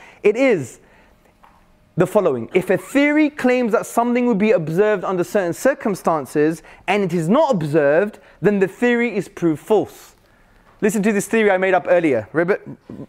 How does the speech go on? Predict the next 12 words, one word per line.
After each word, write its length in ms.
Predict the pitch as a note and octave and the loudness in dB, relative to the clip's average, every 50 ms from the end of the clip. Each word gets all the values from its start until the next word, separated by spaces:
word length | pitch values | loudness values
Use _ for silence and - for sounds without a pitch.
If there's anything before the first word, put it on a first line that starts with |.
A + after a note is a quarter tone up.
| _ _ _ _ _ _ _ _ _ _ _ _ _ | _ _ _ _ _ _ _ _ _ _ _ _ _
rem-, 220 | - F3+ G3 G3+ F3+ | -2 -2 -2 0 0
uh, 140 | D3+ D3+ D3 | 0 0 0
not 180 | C3 D#3+ F3+ E3 | 0 -2 -2 0
remember. 460 | D3 C#3 C#3 C3+ C3 B2 D#3 E3 - - - - _ _ _ _ | 0 0 0 0 0 0 -2 -2 -4 -10 -20 -20 _ _ _ _
Ready? 360 | - E3 F#3+ F#3 B3 C4+ - - - - - - - - - - - - - - - - - _ _ | 0 0 0 2 0 -2 -2 -4 -8 -20 -20 -20 -20 -20 -20 -20 -20 -20 -20 -20 -20 -20 -20 _ _
All 380 | - B3+ C#4 D#4+ F4 F#4 F4 D#4+ | 2 2 4 4 2 2 0 0
birds 440 | A3 A3 C#4 C#4+ D4 C#4+ B3 G#3 G#3 | 0 2 2 2 2 0 -2 -2 -2
that 260 | A3 C4 B3 A3+ F#3 | 0 0 0 0 0
die 340 | E3 B3 A#3 A#3 A#3 A#3+ B3 | 0 2 2 2 2 0 0
on 180 | B3 - G#3+ G#3 | -2 -2 -2 -2
a 80 | G#3 | -2
Friday 800 | - - - A#3+ A#3 A#3 A3+ G#3 G#3+ G#3 G#3 G#3+ A3+ B3+ A#3+ - | -2 -2 -2 0 0 0 0 0 0 0 0 0 0 -2 -6 -12